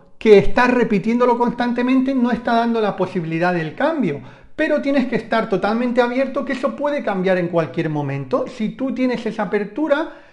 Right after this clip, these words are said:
de hecho está cambiando, eh, a cada momento está cambiando energéticamente, lo único que a veces en el mundo físico llevamos un tiempo verlo, ¿vale? Venga, vamos a la onceava, me encanta esta, bueno, me gustan todas.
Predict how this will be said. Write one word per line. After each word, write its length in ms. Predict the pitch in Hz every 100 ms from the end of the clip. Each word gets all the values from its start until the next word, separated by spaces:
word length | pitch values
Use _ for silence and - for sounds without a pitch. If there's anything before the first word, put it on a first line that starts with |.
| -
de 160 | - 226
hecho 200 | 262 311
está 300 | - - 254
cambiando, 880 | 254 208 190 220 254 208 151 139 -
eh, 220 | 180 160 -
a 120 | 175
cada 240 | 226 254
momento 460 | 233 214 240 240 226
está 260 | - 220
cambiando 480 | 220 180 175 247 240
energéticamente, 1040 | 170 151 - 170 170 170 147 143 151 262 - - -
lo 140 | 180
único 320 | 202 214 226 220
que 80 |
a 60 | 202
veces 300 | 214 220 220
en 120 | 180
el 80 | 165
mundo 300 | 170 196 214
físico 560 | - 254 254 220 277 381 - -
llevamos 540 | 165 170 165 175 185 185
un 180 | 170 131
tiempo 380 | 151 - 147
verlo, 320 | 127 127 127 127 -
¿vale? 280 | 165 185 294 294 - -
Venga, 320 | 180 160 147
vamos 400 | 180 226 277 269
a 100 | 226
la 340 | 190 160 175 -
onceava, 720 | 185 180 175 180 170 156 135
me 140 | 147 151
encanta 520 | 151 185 180 165 147
esta, 220 | 135 127
bueno, 180 | 143 151
me 100 | 143
gustan 380 | 147 165 202 170
todas. 300 | 160 135 123